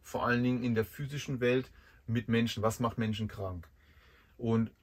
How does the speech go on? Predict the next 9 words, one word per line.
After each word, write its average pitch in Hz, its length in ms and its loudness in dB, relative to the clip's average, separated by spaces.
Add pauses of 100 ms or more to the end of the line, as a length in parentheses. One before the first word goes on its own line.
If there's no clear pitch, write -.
(220)
ganz 135 260 4
interessant 131 580 2
sind 131 200 2
zwei 123 260 4
Faktoren. 104 500 -2
Einmal 127 500 2
die 120 360 -4 (100)
krankmachenden 139 880 0
Dinge, 117 360 -2